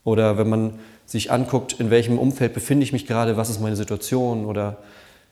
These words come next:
wie lange soll das noch so gehen, wann kommt die Veränderung? Egal, wie sie dann erstmal ist, Hauptsache anders als jetzt.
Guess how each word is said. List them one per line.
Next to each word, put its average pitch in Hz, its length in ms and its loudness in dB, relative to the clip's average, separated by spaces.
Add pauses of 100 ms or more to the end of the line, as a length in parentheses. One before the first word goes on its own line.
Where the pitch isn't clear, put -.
(460)
wie 120 240 0
lange 127 380 2
soll 113 180 4
das 110 180 -2
noch 131 100 -4
so 113 140 -6
gehen, 104 220 0
wann 120 180 0
kommt 113 320 -4
die 107 60 -2
Veränderung? 101 560 0
Egal, 117 400 2
wie 120 60 4
sie 110 100 2
dann 110 100 2
erstmal 117 300 0
ist, - 180 0
Hauptsache 123 380 -2
anders 113 320 -4
als 107 160 -6
jetzt. - 500 -6